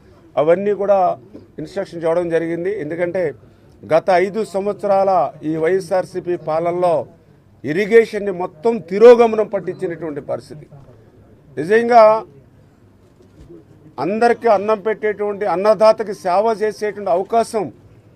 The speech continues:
ఆ యొక్క వ్యవసాయ శాఖ, ఇరిగేషన్ శాఖ ఏదైతే ఉన్నాయో మరి ఈ యొక్క శాఖల్ని నిర్వీర్యం చేసేసినటువంటి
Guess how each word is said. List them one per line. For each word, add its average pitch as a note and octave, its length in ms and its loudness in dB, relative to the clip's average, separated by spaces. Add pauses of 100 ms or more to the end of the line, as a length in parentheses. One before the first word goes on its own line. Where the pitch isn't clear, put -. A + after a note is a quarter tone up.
(260)
ఆ - 80 2
యొక్క E3 160 -2 (420)
వ్యవసాయ G#3 420 0 (120)
శాఖ, G#3 220 0 (160)
ఇరిగేషన్ F#3+ 440 -6
శాఖ F#3+ 160 -6 (100)
ఏదైతే F#3 300 -8 (100)
ఉన్నాయో F3+ 280 -4 (680)
మరి D3+ 140 -4 (120)
ఈ D#3 120 -4
యొక్క D#3 160 -4 (140)
శాఖల్ని G3+ 420 0 (100)
నిర్వీర్యం A#3 500 -2
చేసేసినటువంటి G3 680 -8